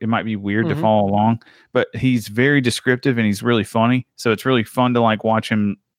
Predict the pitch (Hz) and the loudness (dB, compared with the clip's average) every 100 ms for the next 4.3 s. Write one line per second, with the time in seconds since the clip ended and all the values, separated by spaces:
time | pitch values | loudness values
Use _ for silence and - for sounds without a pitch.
0 | _ _ _ _ _ 113 107 117 - 120 | _ _ _ _ _ -10 -2 0 2 0
1 | 120 117 127 117 139 139 135 151 123 - | 0 0 -2 0 0 2 0 0 -2 -4
2 | - - 110 107 113 120 123 113 123 107 | -8 -8 -2 2 4 4 2 0 -2 -2
3 | 123 123 117 107 - _ _ _ _ _ | 0 2 0 -2 -6 _ _ _ _ _
4 | 117 107 98 | 0 2 2